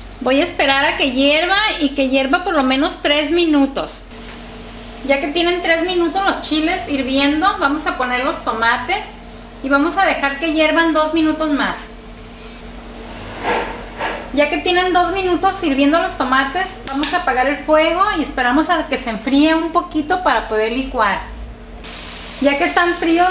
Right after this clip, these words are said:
los chiles y los tomates, los puse en la licuadora y aquí voy a poner los dientes de ajo. También voy a poner el trozo de cebolla, voy a poner un puñito de sal y voy a ponerle un poco de pimienta.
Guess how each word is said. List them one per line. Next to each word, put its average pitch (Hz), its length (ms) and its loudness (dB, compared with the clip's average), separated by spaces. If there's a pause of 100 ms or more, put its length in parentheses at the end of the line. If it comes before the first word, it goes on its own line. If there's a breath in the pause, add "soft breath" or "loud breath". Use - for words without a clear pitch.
los - 340 0
chiles 311 360 4
y - 20 -2
los 311 160 2
tomates, 254 500 0
los 294 120 0
puse - 260 -2
en 330 60 4
la 349 80 4
licuadora 269 640 2
y 320 40 2
aquí 254 200 -2
voy 269 160 2
a 320 140 2
poner 262 280 0
los 294 160 2
dientes 294 360 2
de 277 120 2
ajo. 233 460 2 (880)
También 294 640 4
voy 320 160 4
a 339 100 4
poner 311 300 4
el 302 80 -4
trozo 320 280 0
de 349 120 0
cebolla, 294 580 2 (600)
voy 277 220 4
a 339 100 2
poner 311 580 4 (240)
un 302 180 4
puñito 320 440 4
de 302 100 4
sal 302 380 2 (1900)
y 269 40 0
voy 285 180 4
a 330 80 2
ponerle 320 460 4
un 330 140 2
poco 330 300 4
de 349 160 4
pimienta. 285 720 2